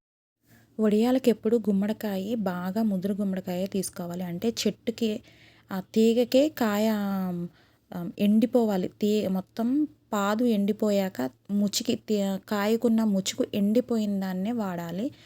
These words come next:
అది పచ్చిగా ఉంటే కనుక వడియాలు నిల్వ ఉండవండి. ఇట్లా తీగ ఎండిపోయిన పాదుదే తెచ్చుకోవాలన్నమాట. అప్పుడే వడియాలు ఎక్కువ రోజు నిల్వ ఉంటాయి.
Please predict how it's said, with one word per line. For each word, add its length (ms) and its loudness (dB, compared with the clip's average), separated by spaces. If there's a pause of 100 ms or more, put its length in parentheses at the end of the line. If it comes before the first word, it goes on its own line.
(280)
అది 100 0
పచ్చిగా 460 -2
ఉంటే 280 0
కనుక 720 0
వడియాలు 440 2
నిల్వ 320 2
ఉండవండి. 600 -2 (440)
ఇట్లా 440 -2 (120)
తీగ 240 2
ఎండిపోయిన 800 0
పాదుదే 520 -2
తెచ్చుకోవాలన్నమాట. 920 -2
అప్పుడే 580 -6
వడియాలు 500 -4
ఎక్కువ 340 -6
రోజు 220 -2
నిల్వ 280 2
ఉంటాయి. 420 -6